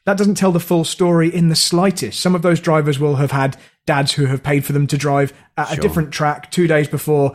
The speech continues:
Speaker 1: in the same car to get up to speed. Other drivers will have done a track day at that track, maybe in a slightly different car. And it's the same in sim racing. You've just gotta, you cannot police it. So it almost has to be unrestricted. And by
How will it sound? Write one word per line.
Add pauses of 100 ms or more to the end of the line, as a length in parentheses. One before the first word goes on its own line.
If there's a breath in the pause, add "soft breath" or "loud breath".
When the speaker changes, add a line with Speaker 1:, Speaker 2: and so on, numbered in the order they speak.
(100)
Speaker 1:
in
the
same
car
to
get
up
to
speed. (220 loud breath)
Other
drivers
will
have
done
a
track
day
at
that
track,
maybe
in
a
slightly
different
car. (220 loud breath)
And
it's
the
same
in
sim
racing.
You've
just
gotta, (320 soft breath)
you
cannot
police
it. (220)
So (240)
it
almost
has
to
be
unrestricted. (320)
And
by